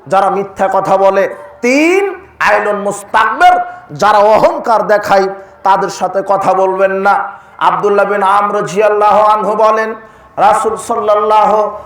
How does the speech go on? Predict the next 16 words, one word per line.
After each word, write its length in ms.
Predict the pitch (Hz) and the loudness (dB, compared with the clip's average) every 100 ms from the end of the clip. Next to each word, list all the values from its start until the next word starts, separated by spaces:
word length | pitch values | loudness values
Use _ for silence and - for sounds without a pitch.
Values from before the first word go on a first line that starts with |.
| - - | -14 -4
আলাইহি 320 | 196 214 202 | 0 2 2
ওয়াসাল্লাম 500 | 208 208 214 214 208 208 | 0 0 -2 0 -2 0
বলেছেন, 460 | 214 214 214 208 202 185 - - 170 | -2 -2 -2 -2 -4 -8 -18 -14 -2
লা 120 | 202 | 0
ইয়ানজুরুল্লাহু 960 | 208 277 381 339 294 262 214 196 320 311 | 2 0 0 -2 0 0 -2 2 2 2
ইলা 180 | 277 254 247 | 2 0 0
ইমরাআতিন, 680 | 220 220 220 214 214 220 202 190 - _ _ _ 123 - | -2 0 0 0 0 -2 -2 -10 -18 _ _ _ -18 0
ওই 200 | 196 262 302 | 2 2 2
বে-, 160 | 277 277 | -2 0
ওই 180 | 220 302 320 | 2 2 2
নারীর 360 | 254 240 226 180 | 0 0 -2 -6
দিকে 200 | 220 226 | -4 0
আল্লাহ 300 | 214 208 202 | 0 0 -2
তাকাবেন 520 | 202 196 196 196 202 196 | -2 -2 -2 -2 -2 0
না, 80 | 202 190 - - - | 0 0 -6 -18 -16
লা 180 | 160 190 | -2 0